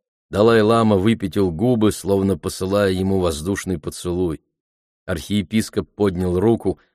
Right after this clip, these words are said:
блеснув золотым обручальным кольцом, и потрепал Далай-ламу за подбородок, как любимого внука. Потом приблизился и поцеловал его в щеку. Не привыкший к поцелуям Далай-лама слегка вздрогнул,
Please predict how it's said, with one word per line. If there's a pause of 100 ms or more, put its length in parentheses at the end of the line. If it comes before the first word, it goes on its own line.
блеснув
золотым
обручальным
кольцом, (380)
и
потрепал
Далай-ламу
за
подбородок,
как
любимого
внука. (680)
Потом
приблизился (400)
и
поцеловал
его
в
щеку. (1300)
Не
привыкший
к
поцелуям
Далай-лама
слегка
вздрогнул,